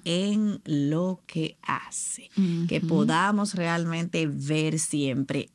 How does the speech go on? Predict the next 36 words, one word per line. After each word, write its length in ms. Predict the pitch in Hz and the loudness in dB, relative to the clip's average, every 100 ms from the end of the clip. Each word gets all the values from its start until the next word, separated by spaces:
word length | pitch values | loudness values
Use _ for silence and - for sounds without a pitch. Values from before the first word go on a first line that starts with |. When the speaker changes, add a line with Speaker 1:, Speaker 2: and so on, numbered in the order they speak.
| - | -4
Speaker 1:
este 460 | 156 147 - - | -2 0 -4 -2
espejo 720 | 151 - - - 135 151 139 | -2 -2 -6 -2 -2 0 -2
que 100 | 127 | -4
tenemos 440 | - 117 123 131 - | -4 -2 0 -2 -2
aquí. 160 | - - | -8 -2
Speaker 2:
Amén, 640 | 180 175 165 151 151 170 165 | 2 2 2 0 0 0 2
Speaker 1:
Y 80 | 180 | 2
Laura, 220 | 190 214 | 4 4
Speaker 2:
amén. 80 | 185 | 2
Speaker 1:
quiero 180 | 190 196 | 2 2
pedirte, 320 | 190 185 190 | 0 0 -2
por 160 | 180 | -2
favor, 340 | - 160 156 160 | 0 0 0 0
que 180 | 165 151 | 0 2
ores 340 | 196 208 - | 0 0 0
en 160 | 156 151 | 0 -2
este 240 | - 175 | -2 0
momento, 640 | 147 139 202 277 - 269 - - - | 0 0 0 -2 -4 -10 -10 -16 -6
Speaker 2:
Claro 200 | 190 170 | 0 2
Speaker 1:
eh, 60 | 180 | 2
Speaker 2:
que 100 | 208 | 0
sí. 80 | - | 0
Speaker 1:
para 180 | - 101 | 0 0
las 160 | 139 | -2
hermanas. 600 | - 123 71 - - - - - | -4 -4 -6 -10 -16 -16 -8 -2
Speaker 2:
Ujú. 480 | 82 175 180 208 214 - - - - - - - - - | 0 2 2 2 0 -6 -10 -8 -12 -12 -14 -16 -18 -4
Señor, 640 | - 208 202 208 208 208 208 180 - - - - - - - - | 2 6 6 4 4 2 2 0 -6 -12 -12 -6 -6 -6 -14 -4
qué 120 | - | 4
bendición 500 | 196 196 190 190 175 | 6 6 4 4 4
es 140 | 180 - | 4 2
estar 280 | 175 170 175 | 0 0 2
juntas 500 | 170 175 - 175 - | 4 2 2 -2 0
de 80 | |
nuevo 400 | 160 156 226 269 | 2 2 2 2
en 160 | 233 151 | 0 0
otro 260 | 147 - | 0 0